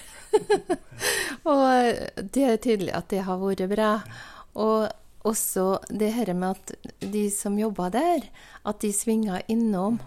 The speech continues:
og var sammen med oss litt, og at det var veldig naturlig. Det synes jeg også var en berikelse.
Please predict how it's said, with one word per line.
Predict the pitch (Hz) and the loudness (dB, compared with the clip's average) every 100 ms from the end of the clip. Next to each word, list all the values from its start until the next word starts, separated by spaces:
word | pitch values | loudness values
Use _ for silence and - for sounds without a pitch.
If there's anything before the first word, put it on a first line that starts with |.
| - | -6
og | 202 | -2
var | 202 | -2
sammen | 208 254 190 175 196 | -2 -4 -2 0 0
med | 214 190 185 | 2 2 2
oss | 190 196 - | 0 -2 -2
litt, | 220 220 - - | 0 0 -2 -4
og | 202 | -2
at | 196 - | -2 -4
det | 202 | -4
var | 185 190 | -2 -2
veldig | 196 190 | -2 -2
naturlig. | 185 - 233 196 196 233 - - 143 - | -4 -6 -6 -4 -2 -4 -6 -20 -20 -8
Det | 202 | -6
synes | 185 - | -6 -8
jeg | - | -8
også | - 170 | -8 -8
var | 180 | -6
en | 175 175 | -6 -6
berikelse. | 165 175 - 185 - - | -6 -8 -10 -14 -12 -12